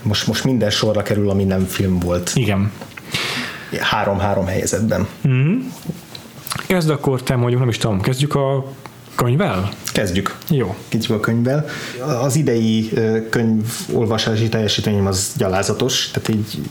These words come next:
Speaker 1: negatív rekordot döntöttem,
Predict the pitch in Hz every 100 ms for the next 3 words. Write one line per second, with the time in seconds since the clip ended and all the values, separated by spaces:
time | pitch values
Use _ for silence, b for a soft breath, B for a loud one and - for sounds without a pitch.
0 | - - - 131 - 127 113 123 104 104
1 | 110 104 107 107 104 113 - - 123 262
2 | 214